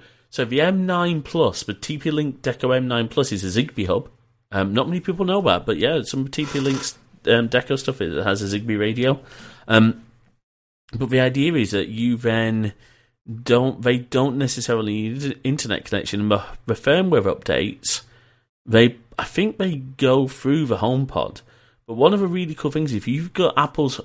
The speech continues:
um, if you've got routers that support our HomeKit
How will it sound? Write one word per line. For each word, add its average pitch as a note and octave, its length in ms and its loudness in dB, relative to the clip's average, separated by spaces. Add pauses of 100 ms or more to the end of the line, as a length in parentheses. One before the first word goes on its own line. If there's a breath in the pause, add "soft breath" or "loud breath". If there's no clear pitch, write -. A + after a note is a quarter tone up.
(140)
um, A2+ 360 0 (140)
if A2+ 300 -4
you've D#3+ 120 -6
got - 160 2
routers C#3 380 -2
that G#2+ 80 -8
support B2 460 0
our G#2+ 180 2
HomeKit - 600 0